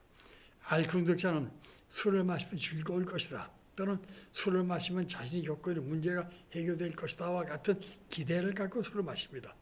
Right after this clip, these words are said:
무작정 마시는 게 아닙니다. 이런 기대를 갖고 마시면 술을 마시는 것으로 인해 실제적 정서 경험보다는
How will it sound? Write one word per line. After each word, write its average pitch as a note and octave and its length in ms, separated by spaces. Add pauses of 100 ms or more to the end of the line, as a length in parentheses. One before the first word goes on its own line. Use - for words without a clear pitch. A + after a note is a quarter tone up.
(300)
무작정 F3 360
마시는 F#3+ 300
게 D#3+ 80
아닙니다. A#2 460 (520)
이런 A3 340
기대를 G3 320
갖고 F#3+ 240
마시면 F#3 480 (300)
술을 F#3+ 340
마시는 F3 540
것으로 F#3 400
인해 D#3+ 360 (440)
실제적 F#3+ 840
정서 E3+ 520
경험보다는 D#3 760